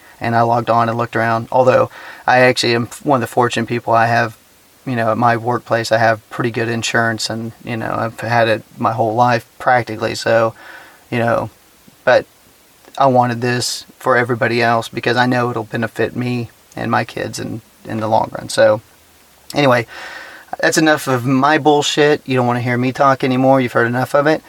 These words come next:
So we're gonna go out with a great piece of audio here. So you've heard Eric's song and you've heard my song, but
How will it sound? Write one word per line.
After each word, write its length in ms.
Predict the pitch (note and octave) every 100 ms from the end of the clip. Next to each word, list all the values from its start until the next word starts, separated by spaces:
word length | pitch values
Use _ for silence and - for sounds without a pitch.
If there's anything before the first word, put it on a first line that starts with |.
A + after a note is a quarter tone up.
| - -
So 140 | C3
we're 100 | B2
gonna 160 | C3+ C3
go 260 | C#3+ D3+
out 440 | C#3 D3 D#3 - - _ -
with 440 | B2+ B2 A2+ - -
a 80 | C3+
great 380 | A2 F#3 - -
piece 200 | D3+ B2+
of 100 | A2+
audio 340 | A#2 A2+ A#2+
here. 360 | A#2 B2 B2+ C#3+ _ - _ _ - - - -
So 120 | - C#3
you've 200 | C3 -
heard 340 | D#3+ C#3+ B2
Eric's 340 | - D#3+ F3 -
song 440 | E3+ E3 E3 E3 _ -
and 120 | B2+
you've 120 | B2 -
heard 180 | A#2
my 260 | B2 E3+ G3+
song, 420 | - A2 A2+ A#2 - _ _ -
but 280 | G3+ C3+